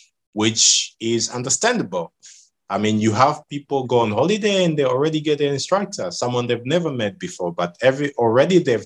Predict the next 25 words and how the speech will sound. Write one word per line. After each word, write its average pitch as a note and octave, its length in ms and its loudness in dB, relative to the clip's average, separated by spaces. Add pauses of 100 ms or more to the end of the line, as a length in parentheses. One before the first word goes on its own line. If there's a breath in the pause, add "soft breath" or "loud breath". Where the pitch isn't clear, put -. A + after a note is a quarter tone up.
trust B2+ 400 -4
on A#2+ 100 -6
the A2+ 60 -4
organization G#2+ 880 -2
and B2 160 -4
how A#2+ 240 2
they, A#2 240 0
they A2 240 -2
did A#2+ 240 -2
the A#2+ 100 0
reservation A2+ 600 -2
and G#2+ 160 -4
everything. G2+ 540 -2 (440 loud breath)
So A#2+ 1080 4 (400)
she - 240 0
was D#3+ 920 0 (160)
a B2+ 60 -8
good C#3 240 2
student, C#3 800 0 (240)
interesting C#3 840 -2
student, F2 680 -10 (480 soft breath)
in A2 140 0
a A2 60 2
sense C3+ 420 4
that, A#2+ 360 2